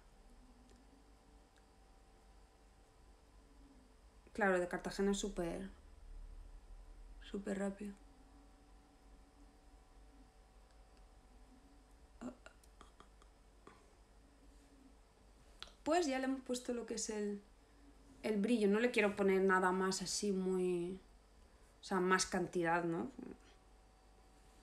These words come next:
Que si no, todo lo bonito del, de, del ahumado,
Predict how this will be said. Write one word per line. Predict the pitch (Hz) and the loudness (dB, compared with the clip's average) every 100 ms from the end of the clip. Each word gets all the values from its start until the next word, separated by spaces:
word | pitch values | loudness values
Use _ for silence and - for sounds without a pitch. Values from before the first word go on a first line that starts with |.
| - - - - | -20 -20 -20 -6
Que | 208 | -2
si | 202 | 4
no, | 196 202 - - - - - - - - - - | 4 2 -4 -20 -20 -20 -20 -20 -20 -20 -20 -2
todo | 240 226 233 | 2 4 4
lo | 233 | 4
bonito | 233 233 233 240 | 4 4 4 4
del, | 233 226 226 233 - - - - - - - - - - - - - - - - - - - | 4 2 0 -4 -8 -18 -20 -20 -20 -20 -20 -20 -20 -20 -20 -20 -20 -20 -20 -20 -20 -20 -8
de, | 240 208 214 208 214 202 | -2 4 6 8 6 4
del | 214 214 | 4 6
ahumado, | 196 196 196 208 214 311 | 6 8 8 8 6 2